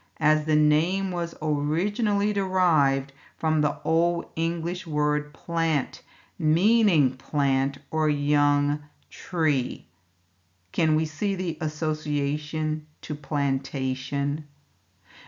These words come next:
It says the surname Plantagenet was first found in London, where they held a family seat, being descended from Fulk, the Count of Anjou,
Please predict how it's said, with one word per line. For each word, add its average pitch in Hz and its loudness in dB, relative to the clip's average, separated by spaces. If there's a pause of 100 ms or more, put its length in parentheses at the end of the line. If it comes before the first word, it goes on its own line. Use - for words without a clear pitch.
It 175 0
says 175 2
the 175 -2
surname 196 2
Plantagenet 156 -2
was 151 -2
first 220 -4
found 165 0
in 156 0
London, 151 -2 (380)
where 160 6
they 160 0
held 185 0
a 175 -2
family 165 -4
seat, - -6 (500)
being 190 2
descended 226 0
from 202 -2
Fulk, 240 -2 (340)
the 180 -2
Count 185 -2
of 160 -6
Anjou, 165 -2